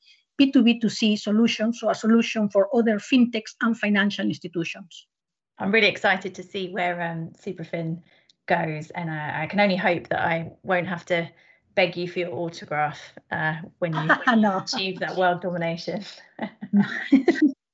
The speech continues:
Speaker 2: So what changes do you see, um, have you seen in investment banking and fund management?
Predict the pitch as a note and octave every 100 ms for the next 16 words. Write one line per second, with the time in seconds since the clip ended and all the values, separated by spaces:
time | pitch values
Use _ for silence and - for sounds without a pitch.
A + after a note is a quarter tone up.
0 | D#4 B3+ - _ _ _ _ - C4 D#4+
1 | D#4 G#4+ F#4+ D#4+ D#4 C#4 C4+ B3+ - B3
2 | A#3 A3 G#3+ - F#3+ F#3 F#3 F3+ G3+ G3+
3 | G3 - G3+ F3+ F3+ F3 F#3+ - F3+ F3+
4 | E3+ E3 E3 E3 D#3+ F3+ F3 E3 D#3+ D#3+
5 | E3+ D#3+ D#3